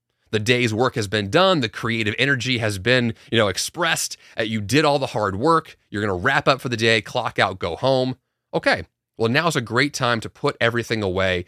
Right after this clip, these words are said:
So tomorrow we'll begin again at a clean slate, at desktop zero. Now, the, the bigger challenge here, honestly, is not the physical desktop. The bigger challenge is the digital one.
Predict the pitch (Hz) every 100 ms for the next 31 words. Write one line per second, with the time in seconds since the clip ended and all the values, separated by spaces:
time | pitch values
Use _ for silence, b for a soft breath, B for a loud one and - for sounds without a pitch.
0 | b - 104 95 101 131 254 104 71 -
1 | - _ 101 107 95 107 165 135 113 101
2 | 95 - - 110 - - 101 87 - 87
3 | 78 - - _ _ _ _ 113 101 -
4 | - _ _ 101 101 - 92 80 80 87
5 | 50 50 _ _ _ _ _ _ _ b
6 | b b - 107 110 87 104 104 98 147
7 | 156 - 110 113 139 - 165 - 135 131
8 | 160 120 117 131 - 110 - 113 104 101
9 | 101 - 87 69 - b b b b b
10 | b 131 117 156 151 - 131 135 123 110
11 | 110 110 110 98 90 82 82 71